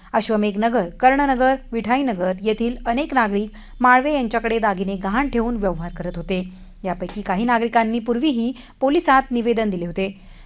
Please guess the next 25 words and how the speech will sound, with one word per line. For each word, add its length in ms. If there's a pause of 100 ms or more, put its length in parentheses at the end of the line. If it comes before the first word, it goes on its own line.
प्रहार 280
जनशक्ती 500
पक्षाचे 500
जिल्हाध्यक्ष 580 (140)
अनिल 280
भडांगे 800
यांनी 400
नागरिकांना 640
तत्काळ 380
मदत 300
केली. 260 (320)
त्यांनी 240
सांगितले 440
की 260
गहाण 420
व्यवहार 400
करताना 540
पावती 460
घेणे 240
अत्यंत 460
गरजेचे 440
असून 300 (300)
नागरिकांनी 800
अशा 220
प्रकारच्या 540